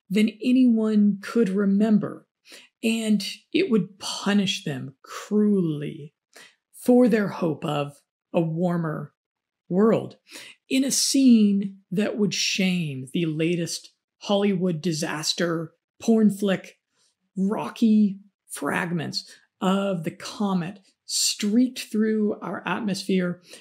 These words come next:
and broke apart a giant ice sheet covering Canada and parts of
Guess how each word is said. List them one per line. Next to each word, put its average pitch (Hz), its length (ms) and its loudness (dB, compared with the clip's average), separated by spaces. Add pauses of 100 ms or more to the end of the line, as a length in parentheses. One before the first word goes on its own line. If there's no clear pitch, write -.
(300)
and 190 560 0
broke 202 400 -2
apart 151 600 -8
a 180 140 -2
giant 180 680 -4 (140)
ice 180 480 -4
sheet - 440 -4
covering 175 540 -4 (420)
Canada 175 580 2
and 139 220 -10 (180)
parts 202 320 -2
of 151 240 -4